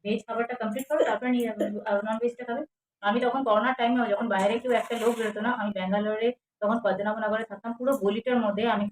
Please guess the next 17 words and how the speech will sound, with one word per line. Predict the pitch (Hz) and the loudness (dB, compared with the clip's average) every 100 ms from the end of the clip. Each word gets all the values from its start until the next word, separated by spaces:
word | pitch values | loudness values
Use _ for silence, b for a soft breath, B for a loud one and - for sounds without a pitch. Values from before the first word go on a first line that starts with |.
| - | -4
কোলে | 214 233 | 0 2
করে | 233 214 | 2 0
করে | 214 208 | -2 -4
করে | 214 226 | -2 -2
কি | 233 233 233 | -2 -6 -2
রোদ | 196 214 226 | 0 0 -2
কি | - - 233 | -6 -14 -12
ঠান্ডা | 202 190 214 | -4 0 2
সবেতেই | 247 190 190 240 294 - _ _ _ | 2 -2 -2 -2 -2 -4 _ _ _
আমি | 208 240 | -2 0
কিন্তু | 247 254 359 440 _ - | 2 0 0 -4 _ -12
ওকে | 202 269 | -6 0
নিয়ে | 247 240 | 2 2
নিয়ে | 254 | 0
ঘুরি | 214 233 | -2 -2
ঘুরি | 240 262 | -2 -4
খাওয়াতাম, | - 226 214 175 156 | -2 2 4 4 -2